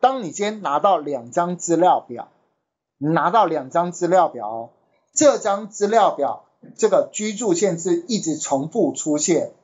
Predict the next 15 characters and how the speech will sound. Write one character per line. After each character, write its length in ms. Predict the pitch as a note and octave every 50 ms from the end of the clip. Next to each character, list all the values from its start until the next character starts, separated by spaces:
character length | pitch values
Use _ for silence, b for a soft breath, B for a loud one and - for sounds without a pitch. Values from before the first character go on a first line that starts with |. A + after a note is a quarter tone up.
| _ _ _ _ _ _ -
另 240 | C4+ D4+ C4 B3 B3
外 160 | B3 A3+ G#3
一 100 | G3 G3
张 260 | G#3+ G3 G3+ G#3 G3+
资 180 | - - F#3+ F#3+
料 220 | G3+ G3+ F#3+ -
表 320 | - C3+ B2+ A2+ - - _ _ _ _ _ _ _
它 200 | - - G#3+ G#3+
只 540 | G#3+ - - - - - - C3+ C3 B2+ -
出 280 | - - F#3 F#3 F#3+
现 320 | F3+ - G#3 F#3 C#3+ C3+ -
一 180 | C3+ B2+ A2+ A#2
次， 480 | A#2 - - - - F3 D3 A#2 - - _ _ _ _ _ _ _ _ _ _ _ _ _ _ _
这 140 | - - A3
个 280 | A3 F3 - - -